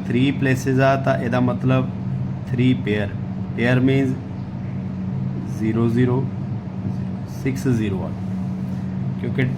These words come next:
ਇਹ ਡੈਸੀਮਲ ਦਾ ਵਨ ਪਲੇਸ ਆ, ਕਿਉਂਕਿ ਅਸੀਂ ਪੇਅਰ ਨੂੰ ਨੀਚੇ ਉਤਾਰਦੇ ਹਾਂ। ਤਾਂ ਜਦੋਂ ਪੇਅਰ ਨੀਚੇ ਆਉਂਦਾ, ਦੋ ਨੰਬਰ, ਦੋ ਨੰਬਰ ਆਉਂਦੇ ਆ, ਤਾਂ ਉਹ ਡੈਸੀਮਲ ਦਾ ਇੱਕ ਪਲੇਸ ਹੋ ਗਿਆ। ਤਾਂ ਅਸੀਂ ਅਗਰ ਕੁਐਸਚਨ ਦੇ ਨਾਲ ਨਾਲ ਲਗਾਉਣੇ ਆ, ਨਾਲ ਨਾਲ ਵੀ ਲਗਾ ਸਕਦੇ ਹਾਂ, ਵੈਸੇ ਮੈਂ ਪਹਿਲਾਂ ਹੀ ਲਗਾਤੇ ਆ।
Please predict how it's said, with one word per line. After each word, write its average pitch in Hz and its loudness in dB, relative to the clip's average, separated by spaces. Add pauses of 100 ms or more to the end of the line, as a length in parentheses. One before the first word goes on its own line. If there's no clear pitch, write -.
(320)
ਇਹ 123 4
ਡੈਸੀਮਲ 127 4
ਦਾ 127 4
ਵਨ 117 4
ਪਲੇਸ 131 2
ਆ, 131 6
ਕਿਉਂਕਿ - 0
ਅਸੀਂ 127 2
ਪੇਅਰ 147 4
ਨੂੰ 147 6
ਨੀਚੇ 127 4
ਉਤਾਰਦੇ 95 -2
ਹਾਂ। - -6 (880)
ਤਾਂ 113 -2
ਜਦੋਂ 113 2
ਪੇਅਰ 127 4
ਨੀਚੇ 131 4
ਆਉਂਦਾ, 127 4
ਦੋ 117 2
ਨੰਬਰ, 127 4
ਦੋ 117 0
ਨੰਬਰ 127 6
ਆਉਂਦੇ 117 2
ਆ, 120 2
ਤਾਂ 101 2
ਉਹ 127 0
ਡੈਸੀਮਲ 120 0
ਦਾ 123 2
ਇੱਕ 120 -2 (120)
ਪਲੇਸ 110 0
ਹੋ - -6
ਗਿਆ। - -6 (540)
ਤਾਂ 110 0
ਅਸੀਂ 120 2 (1600)
ਅਗਰ 127 2
ਕੁਐਸਚਨ 127 2
ਦੇ 131 6
ਨਾਲ 117 6
ਨਾਲ 127 4
ਲਗਾਉਣੇ 123 4
ਆ, 127 4
ਨਾਲ 113 2
ਨਾਲ 120 2
ਵੀ 131 2
ਲਗਾ 117 2
ਸਕਦੇ 107 -2
ਹਾਂ, 127 4
ਵੈਸੇ 117 2
ਮੈਂ 117 2
ਪਹਿਲਾਂ 110 -2
ਹੀ 110 2
ਲਗਾਤੇ 92 -2
ਆ। 92 -2